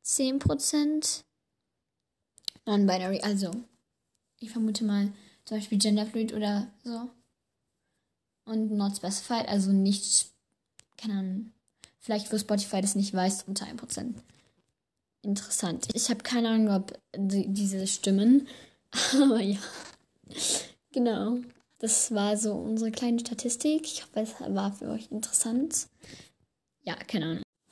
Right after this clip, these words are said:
Okay, und danach wollte ich einfach nochmal Danke sagen. Ähm, also kurz halt dieses kleine Outro zumindest. Und zwar an jeden von euch, aber auch irgendwie, also ich weiß nicht, Clara und Helena, falls ihr es hört.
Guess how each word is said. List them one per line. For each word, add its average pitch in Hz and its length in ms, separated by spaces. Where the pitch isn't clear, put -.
Okay, 277 420
und 226 580
danach 240 480
wollte 247 160
ich - 60
einfach 233 140
nochmal 220 260
Danke 202 240
sagen. 202 380
Ähm, 214 440
also 202 340
kurz 196 300
halt 190 200
dieses 190 200
kleine 190 460
Outro 214 340
zumindest. 240 580
Und 254 160
zwar 240 240
an 202 240
jeden 247 240
von 269 140
euch, 220 280
aber 190 460
auch 214 300
irgendwie, 269 480
also 202 380
ich - 120
weiß 214 200
nicht, 196 120
Clara 202 240
und 202 140
Helena, 208 260
falls 196 260
ihr 185 60
es - 140
hört. 202 280